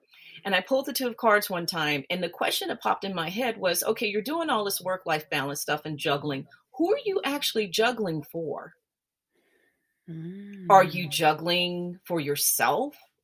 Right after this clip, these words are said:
Speaker 1: Are you doing all this with work or in, in, in your home? Are you doing it for yourself to benefit yourself? Or are you working yourself to death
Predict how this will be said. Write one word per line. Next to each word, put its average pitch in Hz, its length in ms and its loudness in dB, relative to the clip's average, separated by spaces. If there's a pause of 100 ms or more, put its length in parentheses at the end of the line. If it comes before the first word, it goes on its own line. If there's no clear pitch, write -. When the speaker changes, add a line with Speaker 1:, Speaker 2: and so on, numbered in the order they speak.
Speaker 1:
Are 175 100 4
you 165 200 -4
doing 180 320 -2
all 185 220 2
this 180 260 0
with 165 320 0
work 165 500 -2
or 147 280 0
in, 160 280 -2
in, 151 300 -2
in 160 240 -4
your 156 160 -4
home? 170 300 -4
Are 165 60 0
you 165 140 -6
doing 165 220 -2
it 170 100 -6
for 170 120 -6
yourself 147 440 -4
to 175 60 -8
benefit - 420 -4
yourself? 233 460 -4 (460)
Or 226 500 6
are 190 200 6
you 202 280 -4
working 190 480 -2
yourself 208 480 -2
to 196 120 -2
death 156 380 0